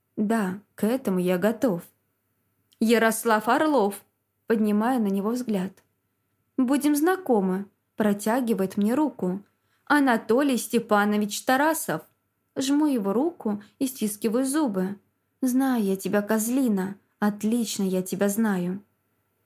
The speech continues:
«Проверка займёт некоторое время. Ты пока пойди познакомься с парнями.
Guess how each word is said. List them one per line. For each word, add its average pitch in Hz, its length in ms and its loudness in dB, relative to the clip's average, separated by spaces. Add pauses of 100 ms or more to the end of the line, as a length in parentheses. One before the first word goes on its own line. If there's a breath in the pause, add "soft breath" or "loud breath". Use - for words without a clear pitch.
(320)
«Проверка 294 520 2
займёт 262 440 0
некоторое 226 540 0
время. 233 500 0 (280 soft breath)
Ты 330 120 2
пока 269 300 2
пойди 269 380 0
познакомься 226 680 0
с 226 60 -8
парнями. 202 680 -2